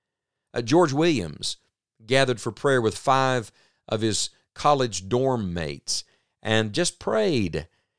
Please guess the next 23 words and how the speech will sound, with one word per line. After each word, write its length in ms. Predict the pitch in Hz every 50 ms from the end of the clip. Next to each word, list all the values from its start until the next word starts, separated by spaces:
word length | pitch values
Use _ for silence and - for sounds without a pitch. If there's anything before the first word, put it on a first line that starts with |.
| _ _ _ -
and 240 | - 127 131 131
they 140 | 127 139 131
started 340 | 120 - 160 147 143 139 123
filling 460 | - - 170 160 147 139 131 127 123 - _ _ -
a 100 | - 110
room 280 | 113 123 139 151 156
at 60 | 165 170
a 20 |
time 600 | 151 - - 139 123 107 95 92 87 95 80 - -
with 180 | 104 101 -
people 280 | - - 131 113 120 110
to 100 | 95 104
pray. 580 | - - - 104 95 90 85 80 80 80 - - _ _ _ _ _ _ _ _ _ -
It 80 | -
was 140 | 95 101 90
the 80 | 101 95
beginning 480 | 92 113 104 117 127 117 101 92 87
of 140 | 87 82 80
the 100 | 87 92
Y 220 | 92 95 98 101
M 160 | 98 98 98 92
C 260 | - - 113 110 110
A. 300 | 113 110 104 - -